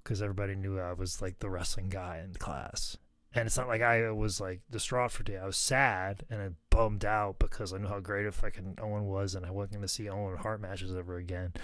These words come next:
But for somebody that <laughs> was actually not nice to me ever, and also really didn't even like wrestling, and obviously the one time that she watched it, she made fun of it and just happened to fucking make fun of Owen.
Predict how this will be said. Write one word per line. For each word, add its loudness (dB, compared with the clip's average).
But 12
for 8
somebody 6
that 0
<laughs> 8
was 4
actually 6
not 2
nice 4
to 6
me 4
ever, 2
and 2
also 8
really 4
didn't 0
even 0
like 2
wrestling, 4
and -2
obviously 4
the 6
one 4
time 8
that 4
she 0
watched -2
it, 0
she 2
made 0
fun 2
of 2
it 2
and -2
just -2
happened 2
to -2
fucking 0
make -2
fun 2
of -2
Owen. 0